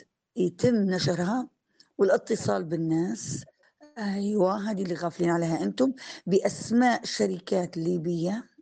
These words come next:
راهو تدير فيها، راهو أيادي ليبية، راهو معلش إحنا مغفلين. نقول لكم بالصراحة، حتى لو كان، سامحوني، سامحوني فيها الكلمة، حتى لو كان دكتور ومهندس، أي نعم فاهم في مجالك يا مهندس،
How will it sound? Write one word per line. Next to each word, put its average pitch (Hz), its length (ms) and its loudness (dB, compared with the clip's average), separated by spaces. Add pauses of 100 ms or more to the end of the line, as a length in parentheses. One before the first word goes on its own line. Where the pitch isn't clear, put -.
(560)
راهو 175 240 -2
تدير 196 320 2
فيها، 220 340 2
راهو 196 380 2
أيادي 208 340 -2
ليبية، 208 460 2
راهو 151 320 -4 (120)
معلش 180 460 0
إحنا 196 260 0
مغفلين. 208 920 2 (720)
نقول 180 200 2
لكم 180 220 0
بالصراحة، 190 520 0
حتى 226 440 0
لو 214 120 4
كان، 233 380 0
سامحوني، 214 640 0
سامحوني 233 540 2
فيها 240 280 2
الكلمة، 226 480 -2
حتى 262 260 -4
لو 214 80 4
كان 254 220 4
دكتور 254 340 2
ومهندس، 214 560 2 (320)
أي 190 100 2
نعم 247 360 4
فاهم 277 360 2
في 202 140 -2
مجالك 202 440 0
يا 190 200 4
مهندس، 202 480 0